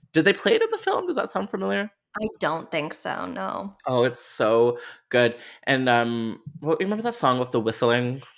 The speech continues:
Speaker 1: from when we were in, in university? Something Bjorn and it doesn't matter.
Speaker 2: Oh, like Home? Oh, no, no. Uh, yes, I know what you mean.
Speaker 1: I think she was in that band.
Speaker 2: Oh.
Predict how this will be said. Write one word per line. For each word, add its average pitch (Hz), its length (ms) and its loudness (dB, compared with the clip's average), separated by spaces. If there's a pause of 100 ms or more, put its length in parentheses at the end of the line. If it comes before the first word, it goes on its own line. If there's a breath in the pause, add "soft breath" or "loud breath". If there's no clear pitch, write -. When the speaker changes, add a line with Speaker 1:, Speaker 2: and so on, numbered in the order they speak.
(140)
Speaker 1:
from 120 440 -2
when 117 180 0
we 113 100 4
were 110 100 4
in, 113 140 0 (120)
in 113 160 4
university? 113 800 0 (360)
Something 120 320 0
Bjorn 110 540 4
and 110 340 0 (1500 loud breath)
it - 40 -10
doesn't - 260 0
matter. 214 200 6
Speaker 2:
Oh, 180 100 4
like 185 260 2
Home? 226 500 2 (600 loud breath)
Oh, 190 340 4
no, 170 320 -2 (120)
no. 170 240 0
Uh, 180 520 2
yes, 156 300 -4
I 170 100 -6
know 156 140 -6
what - 180 -12
you - 60 -16
mean. - 260 -12 (320)
Speaker 1:
I 147 60 -4
think 123 280 -2
she - 160 -6
was 107 180 -4
in 101 340 -10 (160)
that 98 300 -4 (160)
band. 151 460 2
Speaker 2:
Oh. 392 1040 -4